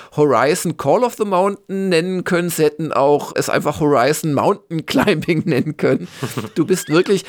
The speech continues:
also ich würd mal sagen, jetzt ohne Übertreibung, ein Drittel der Spielzeit damit, äh, beschäftigt, zu klettern.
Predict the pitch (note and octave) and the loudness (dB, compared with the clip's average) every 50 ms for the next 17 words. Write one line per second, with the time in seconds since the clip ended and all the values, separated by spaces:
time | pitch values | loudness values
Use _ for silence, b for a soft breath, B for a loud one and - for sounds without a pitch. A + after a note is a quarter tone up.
0 | B C3+ B - D3+ D3 D#3 B2+ - D#3+ - - E3+ - - E3 D3+ - D3 C3+ | B -10 B -2 0 0 0 -2 -2 -4 -2 -4 -4 -2 0 -2 0 2 2 2
1 | C#3+ D3 D3+ D3+ C#3 C#3+ - - C#3 E3 G#3 G#3+ E3 E3+ D#3 - - - A#2+ D3 | 2 0 0 -2 -4 -4 0 2 2 2 2 2 0 0 -2 -2 -2 0 0 2
2 | D#3+ E3 D#3+ D#3+ C#3+ - - - F#3+ - C#4+ G#3+ E3+ F3 D#3 - - - D3+ E3 | 2 0 -2 -2 -2 -2 -2 -2 -2 -2 0 0 0 0 -2 -2 -2 -2 -2 -2
3 | G3 - - - E3+ D#3+ D#3 D#3 D3 D3+ D3+ D3+ - - - - C#3 C3+ C#3 C3+ | -2 -4 -2 -2 0 0 0 0 0 0 -2 -4 -8 -8 -2 0 0 0 0 -2
4 | - - B2 D3 - - - E3 D#3 - _ - - E3+ E3 - - A2+ G#2+ - | 0 0 0 0 -2 -2 -4 -4 -4 -4 _ -4 -4 -4 -4 0 -2 -2 0 0
5 | D3+ G#2+ G2 G#2+ G#2 - | 0 0 0 -2 -6 -10